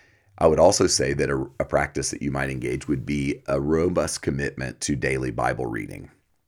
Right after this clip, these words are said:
I'll be reading in the Anglican Lectionary this Advent season.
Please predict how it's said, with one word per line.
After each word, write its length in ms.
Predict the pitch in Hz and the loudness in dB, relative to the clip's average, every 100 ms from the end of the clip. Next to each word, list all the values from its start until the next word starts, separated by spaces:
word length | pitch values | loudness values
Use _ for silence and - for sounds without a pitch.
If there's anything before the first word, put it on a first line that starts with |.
| _ _ _ - | _ _ _ 0
I'll 160 | 90 87 | 6 8
be 140 | 85 | 6
reading 420 | 73 73 73 69 | 4 2 2 -2
in 300 | 67 67 67 | -4 -6 -4
the 280 | 69 65 - | -4 -4 -4
Anglican 400 | 69 71 76 78 | -4 -4 -2 0
Lectionary 680 | 82 95 - 50 57 52 - | 0 -2 -6 -6 -10 -10 -8
this 220 | 62 - | -6 -2
Advent 320 | 57 60 58 | -4 -4 -6
season. 460 | - 57 57 53 | -6 -6 -6 -10